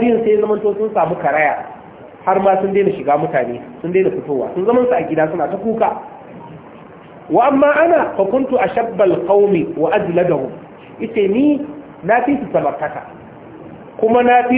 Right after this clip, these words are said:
su juriya, fa kuntu akhruju fa ashhadu as-salata ma'al muslimin. Nakan fita in je na halarci sallah tare da musulmi. "Wa aqufu fil aswaq", na kuma ta zagaye a kasuwa ina kaiwa da komowa,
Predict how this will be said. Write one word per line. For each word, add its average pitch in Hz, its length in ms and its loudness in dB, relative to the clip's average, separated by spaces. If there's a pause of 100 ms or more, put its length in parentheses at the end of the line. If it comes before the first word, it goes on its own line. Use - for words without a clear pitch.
(120)
su 202 60 -6 (100)
juriya, 214 460 2 (540)
fa 160 80 0
kuntu 226 360 -2
akhruju 196 720 0 (180)
fa 156 140 -2
ashhadu 185 560 -2
as-salata 165 560 0
ma'al 147 240 -2
muslimin. 131 480 -8 (640)
Nakan 180 460 0
fita 208 500 0 (160)
in 151 140 -6
je 196 120 2
na 180 120 2
halarci 139 380 -6
sallah 180 280 2
tare 135 200 -2
da 143 80 -2
musulmi. 110 380 -10 (920)
"Wa 196 340 4
aqufu 262 340 0
fil 240 140 -2
aswaq", 226 560 2 (280)
na 196 120 2
kuma 285 220 2
ta 302 140 2
zagaye 247 460 4
a 220 80 0
kasuwa 202 460 2
ina 226 200 0
kaiwa 196 280 2
da 175 160 0
komowa, 170 480 2